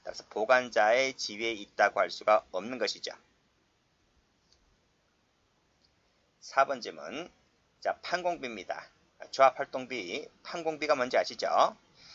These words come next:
이 판공비는 이것은 실비, 이 변상, 적, 급여의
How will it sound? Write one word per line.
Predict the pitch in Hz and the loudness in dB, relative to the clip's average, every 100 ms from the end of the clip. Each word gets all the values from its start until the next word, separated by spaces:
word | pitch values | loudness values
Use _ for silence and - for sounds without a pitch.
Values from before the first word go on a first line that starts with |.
| - - | -20 -18
이 | |
판공비는 | - - 165 156 151 135 143 143 - _ _ _ _ _ _ _ _ _ _ _ _ _ _ _ _ _ _ _ - - | -10 -6 -2 -2 -2 0 0 0 -4 _ _ _ _ _ _ _ _ _ _ _ _ _ _ _ _ _ _ _ -20 -10
이것은 | - - - 110 170 _ _ _ _ _ _ | -2 -2 -2 -4 -8 _ _ _ _ _ _
실비, | - - 175 156 135 107 _ _ _ _ _ _ _ _ _ _ _ _ _ _ - | -4 0 0 0 -4 -8 _ _ _ _ _ _ _ _ _ _ _ _ _ _ -20
이 | 78 - | -18 -8
변상, | 101 110 117 117 117 117 - _ _ _ _ _ _ _ _ _ _ _ _ _ _ _ _ _ _ _ _ _ _ _ | -2 -2 -2 0 0 0 -6 _ _ _ _ _ _ _ _ _ _ _ _ _ _ _ _ _ _ _ _ _ _ _
적, | - 160 - _ _ _ _ _ _ | 8 8 6 _ _ _ _ _ _
급여의 | - 113 - 104 | -10 -8 0 0